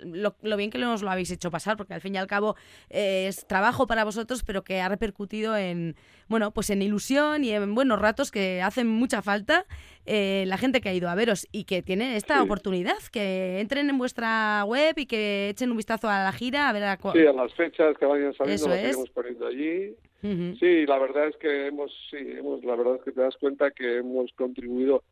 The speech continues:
Speaker 2: a varias generaciones, ¿no? O sea, porque, claro, cuarenta años da, da para mucho y,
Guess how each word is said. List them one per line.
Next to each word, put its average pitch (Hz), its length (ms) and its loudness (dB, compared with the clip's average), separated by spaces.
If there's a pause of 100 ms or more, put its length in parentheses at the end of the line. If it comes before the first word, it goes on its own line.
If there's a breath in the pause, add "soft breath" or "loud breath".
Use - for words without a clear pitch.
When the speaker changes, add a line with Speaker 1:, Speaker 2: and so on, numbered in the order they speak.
(340)
Speaker 2:
a 117 80 0
varias 135 280 4
generaciones, 123 680 -2
¿no? 123 80 -8
O 123 100 -6
sea, 123 120 -12
porque, 110 440 -2
claro, 127 240 2
cuarenta 117 360 0
años 131 300 2
da, 123 300 6 (440)
da 127 120 4
para 123 200 2
mucho 117 360 -2
y, 104 300 -6